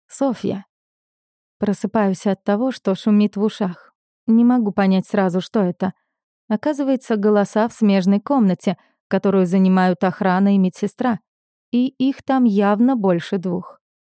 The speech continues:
В комнату заходит Ирина Львовна, и выражение лица у неё виноватое. «Доброе утро, Сонечка!» «Доброе утро, Ирина Львовна!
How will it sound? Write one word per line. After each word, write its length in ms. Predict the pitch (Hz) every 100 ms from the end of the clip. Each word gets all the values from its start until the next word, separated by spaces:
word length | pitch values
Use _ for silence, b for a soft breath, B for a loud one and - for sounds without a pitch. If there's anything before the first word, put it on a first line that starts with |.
| _ _
В 100 | -
комнату 420 | 202 208 262 285
заходит 500 | 233 196 214 196 202
Ирина 300 | 208 190 190
Львовна, 480 | 214 226 175 180 170 b b b
и 100 | -
выражение 600 | 226 233 220 233 226 226
лица 340 | 220 214 - 330
у 80 | 220
неё 400 | 196 180 180 180 _
виноватое. 880 | 214 254 277 285 190 185 190 196 180 _ _ _ _ _ _ _ _ -
«Доброе 560 | 214 302 381 359 330
утро, 440 | 214 190 190 214 214
Сонечка!» 760 | - 233 233 233 - - 254 - _ _ _ _ _ _ _
«Доброе 380 | 208 202 180 202
утро, 300 | 262 - 208
Ирина 280 | 202 208 180
Львовна! 400 | 185 190 180